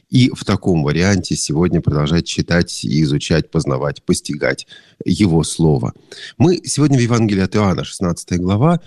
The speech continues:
И, друзья, спасибо вам большое за замечательные комментарии, которые вы вчера присылали. Я напомню, что вы нам можете писать через сайт теос точка эф эм,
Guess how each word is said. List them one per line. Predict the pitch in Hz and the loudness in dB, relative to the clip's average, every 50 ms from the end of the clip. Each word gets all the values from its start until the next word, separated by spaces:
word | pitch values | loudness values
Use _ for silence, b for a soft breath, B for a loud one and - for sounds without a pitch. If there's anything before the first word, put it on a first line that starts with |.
| B B B B | B B B B
И, | - | -2
друзья, | 98 95 113 120 107 104 | 0 2 2 2 2 2
спасибо | 85 - 95 95 - 127 107 | 0 0 -2 0 0 0 2
вам | 107 98 | 2 2
большое | 90 92 87 - - 135 117 98 | 2 0 -2 -2 0 0 0 2
за | 78 90 92 | 2 2 0
замечательные | 85 82 98 92 - 120 110 - 98 90 90 82 | 2 2 0 0 0 0 -2 0 2 0 0 2
комментарии, | - 90 92 95 98 127 123 101 82 | 2 0 0 2 2 2 2 0 0
которые | 85 - - 85 82 | -2 -4 -10 -12 -12
вы | 85 80 | -12 -12
вчера | - - - 170 165 | -8 -4 -2 -2 -2
присылали. | - - 87 - - - 101 117 123 120 95 82 B B B B B B | -2 -4 -8 -8 -4 -2 0 2 2 2 2 0 B B B B B B
Я | - 76 80 101 92 | -4 0 2 4 4
напомню, | 92 92 85 127 120 117 104 92 | 4 4 4 2 2 2 2 2
что | - - 95 | 0 0 0
вы | 87 85 | 2 2
нам | 85 85 85 | 2 2 2
можете | 85 80 - - - | 2 0 -2 -6 -8
писать | - 80 - - - 92 | -6 -4 -2 0 0 0
через | - - 80 73 - | 0 -2 -2 -2 -2
сайт | - - 92 90 82 80 - | -2 0 0 0 0 0 0
теос | - 90 85 82 76 - | 0 2 2 2 0 -2
точка | - 78 - - - 85 | -4 -4 -4 -4 -4 -4
эф | 78 - - | -4 -2 -2
эм, | 110 113 110 104 | -2 0 0 -2